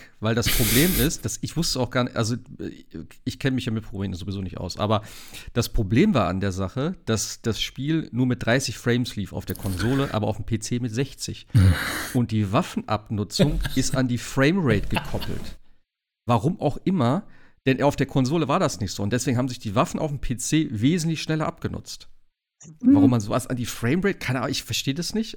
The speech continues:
Speaker 1: Äh, es, es gab mal eine Erklärung dazu, die irgendwie auch plausibel klang, aber ich kann es nicht mehr nachvollziehen.
Speaker 3: Äh,
Speaker 1: Keine
Speaker 3: das,
Speaker 1: Ahnung.
Speaker 3: das erinnert mich an Formel eins zweitausendachtzehn. Da war es auch so, dass die Reifenabnutzung an die Framerate gekoppelt war.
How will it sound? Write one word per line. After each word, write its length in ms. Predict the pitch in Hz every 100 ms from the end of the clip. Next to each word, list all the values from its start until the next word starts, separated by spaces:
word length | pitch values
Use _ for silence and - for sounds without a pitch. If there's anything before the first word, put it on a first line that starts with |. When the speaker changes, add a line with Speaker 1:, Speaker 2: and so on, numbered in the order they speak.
| -
Speaker 1:
Äh, 180 | 120
es, 140 | 120 107
es 240 | 120 -
gab 160 | - 160
mal 80 | 165
eine 100 | 120
Erklärung 420 | - 139 180 185
dazu, 360 | 180 - 196
die 200 | 160 139
irgendwie 240 | 139 143 127
auch 160 | 131
plausibel 460 | - 123 104 147 208
klang, 380 | - - 226 240 - - _ _
aber 160 | 202 -
ich 100 | -
kann 160 | - 110
es 140 | -
nicht 140 | -
mehr 280 | - 107 101 - - - _ _ _ _ -
nachvollziehen. 800 | - - - - - - -
Speaker 3:
Äh, 20 | 127
Speaker 1:
Keine 180 | 139
Speaker 3:
das, 200 | 131 135
Speaker 1:
Ahnung. 160 | - - 135
Speaker 3:
das 180 | 123
erinnert 340 | 139 127 147 147
mich 220 | 147 135
an 160 | 131 131
Formel 320 | 139 139 135
eins 240 | 135 135
zweitausendachtzehn. 920 | - 131 127 127 123 127 151 - - 110
Da 140 | 107
war 160 | 113 113
es 100 | 117
auch 240 | 131 147
so, 160 | - 117
dass 180 | 113 117
die 340 | 120 110 110
Reifenabnutzung 920 | 101 113 156 156 117 104 117 117 135
an 100 | 120
die 80 | 117
Framerate 500 | 113 127 139 110 98
gekoppelt 460 | - - 214 139 95
war. 220 | 104 -